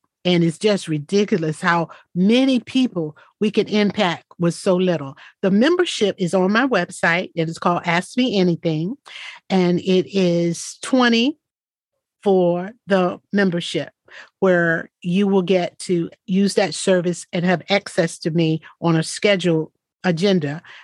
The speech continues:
and you also get to post your questions. And then there is the network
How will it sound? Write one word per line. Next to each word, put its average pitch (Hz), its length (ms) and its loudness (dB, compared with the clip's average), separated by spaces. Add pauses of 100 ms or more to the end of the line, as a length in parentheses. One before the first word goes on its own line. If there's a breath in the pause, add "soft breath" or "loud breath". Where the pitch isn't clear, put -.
(100 loud breath)
and 196 160 4
you 190 100 4
also 185 300 -2
get 170 240 -2
to 160 80 -8
post - 280 -6
your - 80 -14
questions. - 580 -8 (460 loud breath)
And 190 220 2
then 262 240 4
there 226 260 2
is 190 300 0
the 185 120 0
network 180 680 -2